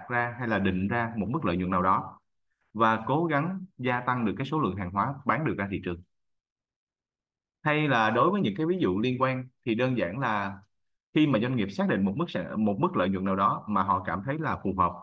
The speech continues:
là hợp lý so với lại công sức theo quá trình phát triển bỏ ra chẳng hạn, thì lúc này họ sẽ cố gắng gia tăng số lượng sản phẩm làm và bán ra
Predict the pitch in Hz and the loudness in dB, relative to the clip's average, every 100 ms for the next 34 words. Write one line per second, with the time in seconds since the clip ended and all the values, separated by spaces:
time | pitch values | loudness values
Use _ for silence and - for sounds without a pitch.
0 | - - 95 95 98 113 185 - _ _ | -10 -2 0 2 2 0 -2 -10 _ _
1 | - 135 127 127 139 107 131 113 139 170 | 0 6 6 6 2 0 -2 -2 -2 -4
2 | _ _ 127 107 110 135 95 135 98 101 | _ _ -6 0 0 0 -2 -2 0 0
3 | 113 107 123 123 120 101 90 - _ _ | 2 4 2 0 0 0 -2 -10 _ _
4 | _ _ _ 139 123 123 165 143 113 110 | _ _ _ 0 2 2 0 2 2 2
5 | 104 98 110 135 156 143 170 135 113 120 | 0 -2 -2 0 0 0 -2 -2 -2 -2
6 | 113 139 107 95 104 95 117 113 95 90 | -2 0 -2 -4 -6 -6 -2 -2 -2 -2
7 | 90 92 131 107 110 | -4 -4 -2 -4 -6